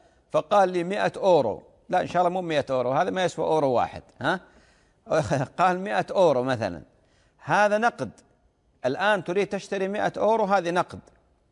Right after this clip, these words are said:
هذا، هذا بيع صحيح يتعامل عليه الناس. طيب، تقول: "لا، أنا ما أستطيع أشت-، أشتري بمائة أورو الآن، أنا أعطيك شهريا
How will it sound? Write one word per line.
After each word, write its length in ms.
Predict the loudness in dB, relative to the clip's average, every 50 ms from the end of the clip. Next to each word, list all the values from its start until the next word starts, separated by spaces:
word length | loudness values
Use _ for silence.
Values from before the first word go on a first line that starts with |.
| _ _ -10 -10 -10 -8 -4
هذا، 320 | -2 -2 -2 -2 -2 -2
هذا 220 | 0 0 0 -2
بيع 200 | -4 -4 -4 -4
صحيح 400 | -4 -6 -8 -6 -2 0 0 0
يتعامل 300 | 0 0 -2 -2 0 0
عليه 160 | 0 0 0 -2
الناس. 240 | -2 -6 -6 -2
طيب، 240 | 0 2 2 0 -2 -8 -16 -20 _ _ _ _ _ _ _ _ _ _ -2
تقول: 380 | -2 0 4 6 6 6 6
"لا، 260 | 4 0 0 0 0 2
أنا 340 | 2 2 2 2 -2 -4 -4
ما 320 | -2 -2 -2 0 -2 -4 -6
أستطيع 480 | -6 -2 -2 -2 0 0 0 0 -2
أشت-، 180 | -4 -6 -6 -4
أشتري 440 | -2 -2 -2 -2 -4 -4 -2 -2 -2
بمائة 280 | -2 0 0 0 -2 0
أورو 300 | 0 2 2 4 4 4
الآن، 340 | 2 4 2 2 0 0 -4 -8 -16 _ _ _ _ _ _ _ 0 0
أنا 560 | 0 0 2 2 2 2 0 -2 -4 -6 -6
أعطيك 520 | -6 -6 -4 -2 0 0 0 0 -4 -20 -20 -16 -6
شهريا 840 | -2 0 0 2 2 2 0 0 0 2 2 4 4 2 0 -4